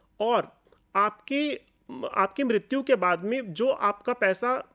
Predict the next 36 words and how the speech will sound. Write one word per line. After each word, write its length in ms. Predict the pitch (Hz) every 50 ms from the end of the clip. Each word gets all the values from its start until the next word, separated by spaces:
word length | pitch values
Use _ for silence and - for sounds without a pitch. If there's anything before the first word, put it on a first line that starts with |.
| _ _ _ -
निवेश 460 | 190 185 185 180 208 240 262 - -
रहेगा, 380 | 247 202 180 180 160 165 180 214
वो 280 | 226 180 165 247 277
आपके 320 | 277 - 226 220 - - 269
नॉमिनी 400 | 247 226 208 202 202 208 208 202
को 120 | - 185
मिलेगा। 480 | 170 151 127 117 113 - - - - - _ _ _ _ _ - - _ _ _ _ -
तो 60 | 254
ये 240 | 220 185 202 233 240
भी 160 | 233 269 277
एक 180 | 285 269 220 196
बहुत 280 | 202 196 226 247 -
अच्छा 360 | - - - - - 214 220
विकल्प 380 | 214 202 214 202 208 202 202 -
अवेलेबल 500 | 175 165 175 180 180 185 180 190 196 233
है 140 | 269 - - - _ _ _ -
आपके 260 | 180 185 - - 190
पास 280 | - 185 175 170 -
में, 140 | 220 247 -
annuity 400 | - 175 185 196 214 220 - 269 262
for 120 | - 247 226
life 580 | 208 202 208 240 247 - - - _ - 165
without 260 | 170 156 160 165 185 180 - 214
purchase 420 | 202 196 - 220 220 214 - -
price, 280 | 233 240 269 269 - - - -
annuity 400 | 170 170 185 202 202 233 240 - 254
for 60 | 233
life 520 | 226 233 247 277 - - - - - 170 202
with 100 | 247 226 - -
purchase 340 | 156 127 - - 131 117 - - -
price। 360 | - - - - - - - _ _ _ - - - _ _ -
Then 220 | 165 214 240 262 269
the 60 | 294 294 254
third 200 | 247 247 247 254 254 240
option 280 | 247 - 254 269 285
is 60 | 277